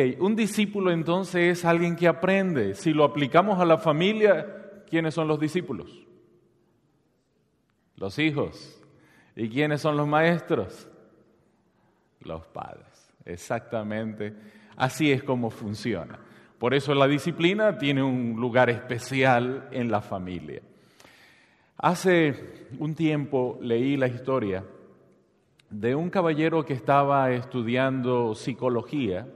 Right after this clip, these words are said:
Y después de sus años de estudio, llegó la hora en que tenía que presentar una tesis de grado. Para la tesis de grado, este caballero estuvo tratando de decidir hasta que encontró. La hizo sobre disciplina.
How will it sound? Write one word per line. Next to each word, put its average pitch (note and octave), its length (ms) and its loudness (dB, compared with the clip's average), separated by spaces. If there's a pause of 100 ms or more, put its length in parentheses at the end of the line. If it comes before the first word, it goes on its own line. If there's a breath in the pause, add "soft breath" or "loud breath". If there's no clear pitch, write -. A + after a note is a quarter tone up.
(1120 soft breath)
Y B2+ 380 0
después B2+ 420 2
de F3+ 120 2
sus C#3+ 260 -4
años E3+ 280 2
de C#3 100 4
estudio, D3+ 760 0
llegó A#2+ 280 2
la C3 140 6
hora D#3 240 4
en C3+ 80 0
que C3+ 120 2
tenía C3+ 340 2
que C#3 100 0
presentar C3 540 0
una C3+ 280 0
tesis D#3+ 400 0
de C#3+ 140 4
grado. G2+ 480 2 (1400 soft breath)
Para C#3 180 4
la D3 140 6
tesis G3+ 320 4
de E3 140 6
grado, F3+ 600 4 (140)
este E3+ 420 2
caballero D#3+ 1000 4 (300)
estuvo F3+ 680 0
tratando E3+ 640 4
de D#3+ 120 4
decidir D#3 480 4
hasta D3 240 4
que D3 80 0
encontró. A#2+ 960 -2
La F2+ 260 -4
hizo F3 320 0
sobre F#3+ 320 2
disciplina. G3 640 -2